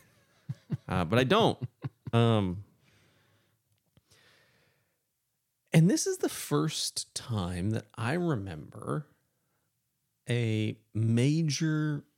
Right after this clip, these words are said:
media source having an article entirely, uh, on the main page,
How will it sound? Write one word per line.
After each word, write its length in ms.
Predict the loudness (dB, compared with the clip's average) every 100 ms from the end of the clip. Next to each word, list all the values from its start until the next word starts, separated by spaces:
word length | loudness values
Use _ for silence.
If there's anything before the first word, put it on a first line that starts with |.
| _ _ -8
media 1080 | -2 0 2 2 0 2 2 2 0 -2 -6 _ _ _ _
source 1040 | -8 -6 -4 -4 -2 -4 -4 -6 -6 -10 _ _ _ _ _ _ _ _ _ _ _ -6
having 340 | -4 -2 0
an 140 | -2 -2 -10
article 640 | -10 -10 -10 -6 -4 -4 -10 _ _ _ _ -2
entirely, 1500 | 0 0 -10 -14 -6 -2 2 2 2 0 0 -2 -4 -6 _ _ _ _ _ _ _
uh, 200 | 0 0 2
on 260 | 2 4
the 60 | 4
main 480 | 4 4 4 4 2
page, 880 | -2 -6 -2 -2 -4 -8 -8 -12